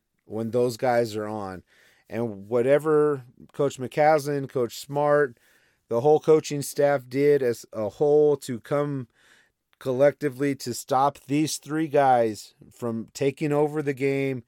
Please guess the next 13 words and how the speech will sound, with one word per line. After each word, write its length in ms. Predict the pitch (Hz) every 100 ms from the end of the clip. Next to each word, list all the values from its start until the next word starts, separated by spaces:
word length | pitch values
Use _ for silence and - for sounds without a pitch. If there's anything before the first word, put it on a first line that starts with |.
| _ _ _ _ _ _ _
and 320 | 117 113 110
making 340 | 120 135 139 135
it 140 | 120
competitive 760 | 135 113 151 147 143 139 135 -
to 140 | 135
where, 440 | 113 123 113 110 92
you 140 | 117
know, 260 | 113 113 123
it 60 |
was 220 | 120 110
a 60 | 113
close 400 | - 143 139 -
game, 460 | 135 143 123 117